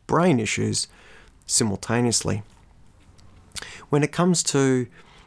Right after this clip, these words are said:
the heart, we talked about fast rhythms. We also need to consider slow rhythms 'cause the heart can miss beats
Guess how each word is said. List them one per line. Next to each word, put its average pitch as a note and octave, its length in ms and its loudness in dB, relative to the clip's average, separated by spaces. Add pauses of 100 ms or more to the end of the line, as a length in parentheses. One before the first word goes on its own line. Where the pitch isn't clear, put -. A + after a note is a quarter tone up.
(1400)
the B2+ 80 0
heart, A#2+ 420 0
we A#2+ 120 -4
talked - 300 -4
about - 320 -2
fast A#2 420 0
rhythms. A2+ 460 -4
We A#2 100 2
also A2+ 520 0 (600)
need A#2 240 0
to - 80 -6
consider A2+ 400 0
slow A#2 360 2
rhythms A2 480 0
'cause - 320 -2
the D#3+ 100 -2
heart - 640 -6
can A2 340 -2 (1300)
miss - 400 2 (260)
beats - 460 -2